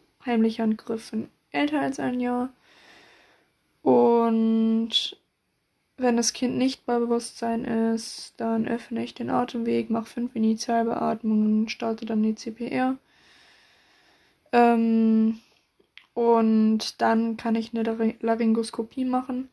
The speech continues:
ähm, weil wenn keine Beutelmaskenbeatmung möglich ist, dann muss ich halt entweder den Fremdkörper mit der Megelzange entfernen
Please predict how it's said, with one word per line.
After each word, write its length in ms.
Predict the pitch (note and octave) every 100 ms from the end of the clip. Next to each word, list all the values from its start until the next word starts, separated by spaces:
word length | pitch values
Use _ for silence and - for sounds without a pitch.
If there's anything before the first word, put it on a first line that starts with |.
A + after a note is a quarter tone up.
| _ _ _ _ _ _ _
ähm, 800 | - A3+ A3 A3 G#3+ A3 A3 A3 -
weil 840 | - A3 A3 A3 A3 A3 G#3+ A3 A3
wenn 300 | G#3+ G#3+ A3
keine 260 | A#3 A3+ A3+
Beutelmaskenbeatmung 1400 | A3+ A3 A3 A3+ - A3 A3 - _ A#3 A#3 A3 A3
möglich 380 | A3+ A#3 A#3+ A#3
ist, 400 | A#3 A3+ - - _ _ _
dann 140 | A#3+ A3
muss 200 | A3+ A#3
ich 140 | A3
halt 120 | A3+
entweder 380 | - A3 G#3+ A3
den 160 | G#3+ G#3+
Fremdkörper 540 | A3 G#3+ G#3+ A3 G#3+
mit 180 | G#3 G#3+
der 80 | G#3+
Megelzange 580 | G#3+ A3 G#3+ A3+ A3
entfernen 520 | A3 G#3+ A#3+ A#3 A#3